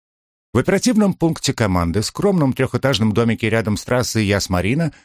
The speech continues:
состоялся мой разговор с Джеймсом Ваузом, главным стратегом Mercedes Ф один.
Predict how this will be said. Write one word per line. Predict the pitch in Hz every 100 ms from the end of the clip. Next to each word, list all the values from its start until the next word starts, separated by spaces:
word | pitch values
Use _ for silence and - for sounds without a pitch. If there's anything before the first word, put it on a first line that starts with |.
| _
состоялся | - 151 175 196 220 -
мой | 160
разговор | 156 120 123 185
с | 190
Джеймсом | 104 175 175 - 185
Ваузом, | 175 110 87 80 85 65 _ _
главным | 113 165 123 113
стратегом | - 120 - 185 165 147
Mercedes | 127 127 123 143
Ф | 120
один. | 120 101 73 62